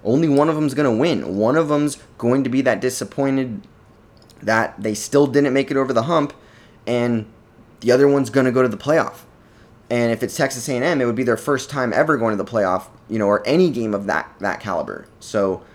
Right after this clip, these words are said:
it's really exciting. Like, I think that storyline in the S E C is what I'm gonna be paying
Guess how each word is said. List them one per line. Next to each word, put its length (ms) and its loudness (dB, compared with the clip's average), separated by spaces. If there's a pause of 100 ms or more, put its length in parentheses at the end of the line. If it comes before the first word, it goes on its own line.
(920)
it's 140 -4
really 140 6
exciting. 400 2
Like, 160 0
I 200 2
think 300 -4
that 220 0
storyline 460 0
in 80 -2
the 60 -2
S 160 -4
E 80 -8
C 200 -6
is 100 -2
what 160 -2
I'm 160 0
gonna 140 2
be 100 -2
paying 500 -6